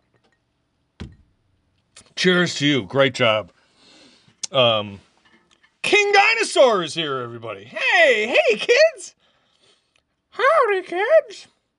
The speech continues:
King Dinosaur, how are you doing? This is the little, "Hey, everyone," community portion of the show while I pour myself more mellow corn because I have ice today.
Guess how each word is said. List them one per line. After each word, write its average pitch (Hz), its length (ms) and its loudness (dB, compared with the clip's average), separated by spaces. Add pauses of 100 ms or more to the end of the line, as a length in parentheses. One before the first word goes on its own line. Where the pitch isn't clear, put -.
(960)
King 208 200 2
Dinosaur, 262 540 4
how 302 100 6
are 277 80 2
you 202 140 -4
doing? 120 300 -10
This 151 120 -16
is 143 160 -12
the 127 280 -14 (1600)
little, 123 460 -2
"Hey, 370 340 -4
everyone," 190 680 -6
community 139 640 -4
portion 104 460 -6
of 95 120 -16
the 92 60 -14
show 101 420 -12 (380)
while 120 160 0
I 123 60 0
pour 127 240 -4
myself 110 340 -6
more 110 160 -6
mellow 107 360 -6
corn 113 480 -8 (220)
because 107 220 -18
I 101 40 -12
have 95 180 -16
ice 101 180 -12
today. 92 360 -14